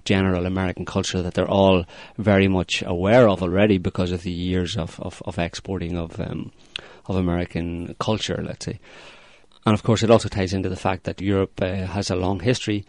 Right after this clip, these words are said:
um, of, of wars and of, of, of exchange of, um, of, of, of peoples from different countries. So,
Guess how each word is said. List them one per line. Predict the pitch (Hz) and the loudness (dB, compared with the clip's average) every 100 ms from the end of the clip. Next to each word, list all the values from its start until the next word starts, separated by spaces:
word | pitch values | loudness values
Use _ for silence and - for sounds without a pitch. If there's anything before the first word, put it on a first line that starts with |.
| - - _ | -16 -20 _
um, | 98 92 90 92 92 - | -6 -6 -4 -4 -6 -4
of, | 95 90 87 90 - | -2 -2 -6 -10 -10
of | 95 | -10
wars | 92 95 98 98 101 98 95 | -6 0 2 2 2 0 -4
and | 90 | -6
of, | 90 87 | -6 -6
of, | 95 95 - | -6 -6 -6
of | - 98 - 98 | -8 -8 -8 -8
exchange | 104 - - 101 101 98 | -6 -6 0 2 2 2
of, | 98 87 - | -2 -6 -6
um, | 95 92 92 87 85 87 90 | -4 -4 -4 -6 -6 -6 -6
of, | - 87 | -8 -6
of, | - 87 - | -8 -8 -10
of | - _ | -10 _
peoples | - 110 117 107 | -2 0 2 0
from | - 95 | 0 -4
different | 98 - 101 | -4 -8 -2
countries. | 107 107 101 90 | 0 2 0 0
So, | 98 92 | -2 -2